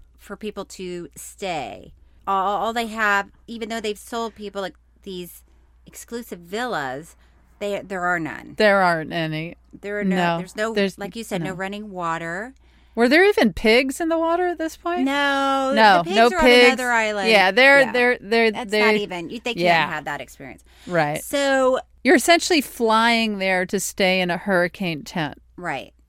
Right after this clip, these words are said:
Speaker 2: Uh, with a bunch of other people.
Speaker 1: Right. And that, listen, and this is what some of them kept saying during the documentary. If that's what the experience is, let's just tell people that, 'cause I'm sure there would be a lot of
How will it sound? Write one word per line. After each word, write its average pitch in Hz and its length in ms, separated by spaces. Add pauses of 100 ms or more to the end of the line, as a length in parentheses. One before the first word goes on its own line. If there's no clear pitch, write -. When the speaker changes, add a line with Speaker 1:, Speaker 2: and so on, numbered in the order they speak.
(360)
Speaker 2:
Uh, 190 260
with 196 180
a 220 80
bunch 202 360
of 202 120
other 185 260
people. 160 640 (360)
Speaker 1:
Right. 190 200 (140)
And 269 180
that, 339 300 (240)
listen, 214 500 (400)
and 269 160
this 330 200
is 311 120
what 262 180
some 226 200
of 233 80
them 214 200
kept 190 200
saying 175 340
during 175 260
the 170 80
documentary. 180 640 (400)
If 254 220
that's 262 380
what 262 120
the 254 100
experience 240 540
is, 277 160
let's 240 200
just 226 140
tell 233 240
people 202 280
that, 170 320
'cause 233 140 (100)
I'm 254 100
sure 269 400 (400)
there 285 100
would 302 100
be 311 100
a 302 60
lot 277 200
of 269 220